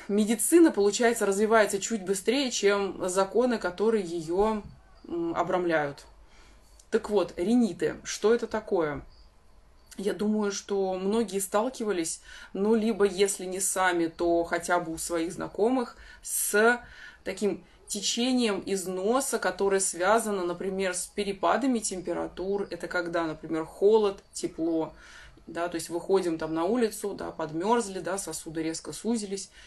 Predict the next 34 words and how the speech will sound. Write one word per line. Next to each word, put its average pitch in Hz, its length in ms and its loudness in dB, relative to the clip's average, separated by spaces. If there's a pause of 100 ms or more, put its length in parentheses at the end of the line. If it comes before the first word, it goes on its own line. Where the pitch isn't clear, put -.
(120)
или 294 180 0
наоборот, 185 760 2 (340)
стало 196 360 2
тепло, 202 600 0 (180)
да, 208 260 2
там 165 220 -2
забегаем 185 420 0
в 170 60 0
автобус, 214 460 -2
а - 40 -4
там 151 220 -4
жара, 175 320 2
или 165 160 0
в 156 80 -8
метро, 220 320 -2
а 226 40 2
там 202 200 -4
жара, 180 240 0
и 220 200 -4
начинает 180 500 -4
капать 160 440 -2
из 160 140 -4
носа, 160 400 -4 (120)
да. 190 320 -10 (600)
А, 170 220 0
содержимое, 240 720 4
как 185 220 -6
правило, 165 500 2
вот, 165 240 -6
э, 160 600 -6
из 175 180 -8
носа, 185 400 -4
оно 233 280 2
прозрачное, 175 1300 -2